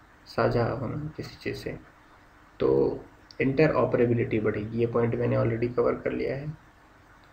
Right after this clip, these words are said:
और exercise is also an ideal platform to learn from each other's experience of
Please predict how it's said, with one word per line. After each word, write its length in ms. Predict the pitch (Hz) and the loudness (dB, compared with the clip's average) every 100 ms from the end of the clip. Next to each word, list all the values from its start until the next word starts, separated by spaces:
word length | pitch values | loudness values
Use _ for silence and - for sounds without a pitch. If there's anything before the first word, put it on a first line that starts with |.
| - 123 | -10 -2
और 440 | 120 117 - - - - - - - - - - - - - | 0 0 -2 -12 -20 -20 -20 -20 -20 -20 -20 -20 -20 -20 -6
exercise 800 | 127 - - 143 147 139 156 160 | -6 -2 0 4 8 10 10 8
is 400 | 160 - 131 139 143 - - - 123 | 2 2 2 2 -2 -8 -14 -10 2
also 220 | 127 135 | 2 4
an 320 | 165 147 127 | 4 4 4
ideal 200 | 120 123 123 | 4 4 4
platform 500 | 120 113 - 120 123 | 2 2 0 0 2
to 120 | 123 113 110 | 0 2 4
learn 220 | 117 123 | 4 2
from 200 | 123 - | 0 -2
each 240 | 120 120 | -2 -2
other's 280 | 127 123 123 | 2 2 2
experience 680 | - 120 - 117 120 123 123 | 0 -4 -4 -2 0 0 0
of 120 | 120 | -2